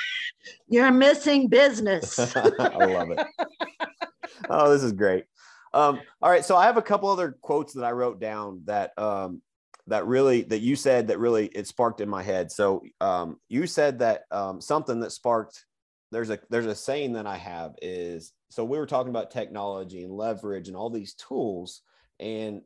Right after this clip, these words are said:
Speaker 2: but you also, you pulled back and said, "These tools are great, but without the human being, without getting face to face and building these relationships, the tools are worthless," is basically what you said. I'm paraphrasing.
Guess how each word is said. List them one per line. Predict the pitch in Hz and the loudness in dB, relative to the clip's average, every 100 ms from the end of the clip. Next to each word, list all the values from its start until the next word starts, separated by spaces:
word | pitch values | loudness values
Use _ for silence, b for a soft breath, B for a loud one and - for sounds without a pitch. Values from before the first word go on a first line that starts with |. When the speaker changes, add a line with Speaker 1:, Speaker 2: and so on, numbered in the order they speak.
| 101 | -12
Speaker 2:
but | 113 | -10
you | 120 143 | -4 0
also, | 165 175 147 - | 0 -2 -6 -6
you | 120 110 | -10 -10
pulled | - 175 135 | -6 -6 -2
back | 143 104 - | -2 -4 -10
and | 101 | -10
said, | 107 98 | -8 -8
"These | 107 - | -10 -12
tools | 160 170 120 | -8 -6 -6
are | |
great, | 90 87 101 80 - | -8 -6 -6 -6 -10
but | 92 | -10
without | 80 95 - - 127 151 - | -10 -12 -12 -4 -2 -4 -8
the | 98 | -18
human | - 123 120 101 | -12 -8 -8 -8
being, | 92 113 85 78 | -6 -8 -8 -14
without | 78 101 107 107 | -14 -6 -6 -4
getting | 120 107 | -8 -10
face | - 107 107 | -10 -10 -10
to | 98 | -16
face | - 101 80 76 - _ _ _ | -10 -8 -8 -12 -18 _ _ _
and | - 85 | -14 -6
building | 110 120 113 | -4 -4 -4
these | 92 | -6
relationships, | 90 98 131 110 85 98 - | -6 -4 -4 -6 -8 -10 -10
the | 90 | -14
tools | - 127 98 | -8 -8 -6
are | 82 | -4
worthless," | 107 - - - - - | -4 -6 -10 -18 -20 -18
is | 87 | -8
basically | 107 104 90 90 | -6 -6 -10 -12
what | 85 | -12
you | 80 | -14
said. | 85 80 | -14 -14
I'm | 87 | -4
paraphrasing. | 131 123 85 71 - | -2 -2 -4 -14 -18